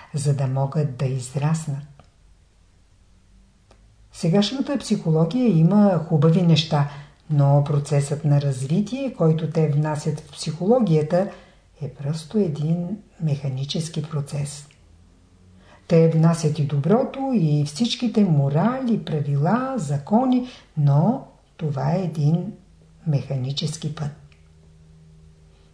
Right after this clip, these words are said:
Та в самовъзпитанието трябва да се поставят нови методи. Виждам, по този начин, както хората възпитават от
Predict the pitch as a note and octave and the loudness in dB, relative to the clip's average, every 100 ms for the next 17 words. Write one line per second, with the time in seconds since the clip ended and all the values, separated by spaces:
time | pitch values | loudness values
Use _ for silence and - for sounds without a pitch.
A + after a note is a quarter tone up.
0 | _ _ _ _ _ - D#3 D3+ C#3+ - | _ _ _ _ _ 0 2 4 2 -2
1 | - - _ _ _ - - - D3+ D3 | -12 -20 _ _ _ -18 -6 0 2 2
2 | C#3+ D#3 - D#3 D3+ - C#3+ C#3+ D3+ F#3 | 0 -2 2 2 2 -2 -2 0 2 2
3 | A3+ C4+ C#4 - - D#3+ D#3+ D3 E3 D#3+ | 2 -2 -8 -6 0 4 4 4 4 4
4 | D3+ C#3+ D3+ D3+ - D#3 - E3+ D#3 D3+ | 2 0 -2 -4 -4 -6 -4 -2 0 0
5 | D3+ D3+ - - _ _ _ - D3+ C#3 | -2 -6 -12 -20 _ _ _ -6 -2 0
6 | C#3+ E3+ D3+ D#3 D#3+ F3 D3 - - _ | 0 0 0 0 -2 -4 -8 -12 -20 _
7 | _ _ _ _ _ _ _ _ _ _ | _ _ _ _ _ _ _ _ _ _
8 | _ _ _ _ - F3+ C4+ D#3 D#3 A#3 | _ _ _ _ -4 0 2 2 2 2
9 | - - _ _ _ _ _ F#3+ A#3 D4 | -4 -20 _ _ _ _ _ -6 -2 0
10 | E3 C#3+ C#3 - B3 D#3+ D3 D3+ D3+ C#3+ | 2 2 2 2 0 2 0 -2 2 2
11 | C#3+ C#3+ D3+ C#3+ C#3 C#3+ - D3+ - C#3 | 2 0 2 2 2 -2 -4 -6 -2 -2
12 | C#3+ A#3 - D#3 - | 0 -2 0 -4 -4